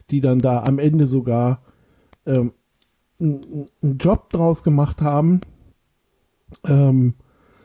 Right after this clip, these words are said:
beziehungsweise so wie der Bo-, äh, Brian Krebs da, äh, letzten Endes dann sogar richtig, also so einer der Top-Experten,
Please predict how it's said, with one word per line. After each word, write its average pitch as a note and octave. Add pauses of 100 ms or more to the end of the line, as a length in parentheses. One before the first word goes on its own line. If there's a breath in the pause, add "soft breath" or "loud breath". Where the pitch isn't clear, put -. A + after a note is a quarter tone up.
(160 soft breath)
beziehungsweise C3+
so C#3
wie C#3
der B2
Bo-, B2
äh, C3
Brian C3
Krebs -
da, D#3
äh, D3
letzten D3+
Endes D3+
dann C#3
sogar C3+
richtig, C#3+
also C3+
so C3
einer C#3
der C3+
Top-Experten, E3+